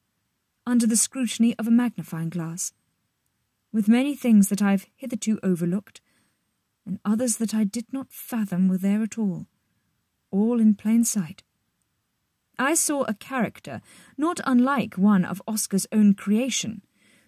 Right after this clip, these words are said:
who sits and smokes and talks with ease,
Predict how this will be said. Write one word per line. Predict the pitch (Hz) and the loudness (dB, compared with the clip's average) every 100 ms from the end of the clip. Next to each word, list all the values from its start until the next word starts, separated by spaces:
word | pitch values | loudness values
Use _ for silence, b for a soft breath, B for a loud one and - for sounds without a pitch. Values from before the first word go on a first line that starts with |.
| _ | _
who | 277 | -6
sits | - 381 359 - - - - _ _ - | -2 0 -2 -4 -4 -4 -8 _ _ -12
and | 285 | -6
smokes | - 202 175 - - - - _ _ _ _ _ _ | 2 2 0 -8 -10 -12 -14 _ _ _ _ _ _
and | 190 - | -2 -2
talks | - 320 - - - | -4 -4 -6 -10 -8
with | 311 - | -10 -6
ease, | 202 160 - - | -8 -6 -8 -10